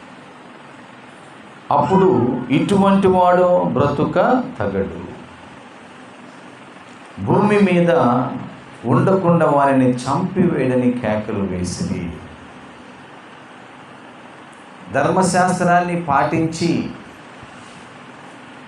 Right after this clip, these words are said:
ధర్మశాస్త్రాన్ని చక్కగా నేర్చుకుని, ఇప్పుడు ఒక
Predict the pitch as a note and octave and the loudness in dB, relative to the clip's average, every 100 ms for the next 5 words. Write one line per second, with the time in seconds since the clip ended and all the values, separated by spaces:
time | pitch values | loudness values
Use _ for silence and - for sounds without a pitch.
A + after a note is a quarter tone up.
0 | - - - - - - - B2 D#3 F#3+ | -20 -20 -20 -20 -20 -20 -6 -2 0 0
1 | F#3 F#3 F3+ F3+ F3 F3 F3 E3 B2+ G2+ | 0 0 -2 0 2 2 2 2 0 -4
2 | - - - - - C3+ - F3 E3 F3 | -10 -16 -20 -14 -8 -8 -2 0 2 2
3 | D3 B2 A2+ C#3 - - D3+ D3 A#2 G#2+ | 2 0 0 -2 -2 -6 -4 0 0 -2
4 | - - - - - - - - A#2 B2 | -6 -14 -20 -20 -20 -20 -20 -12 -4 -2
5 | D3 D3+ C#3+ | 2 2 2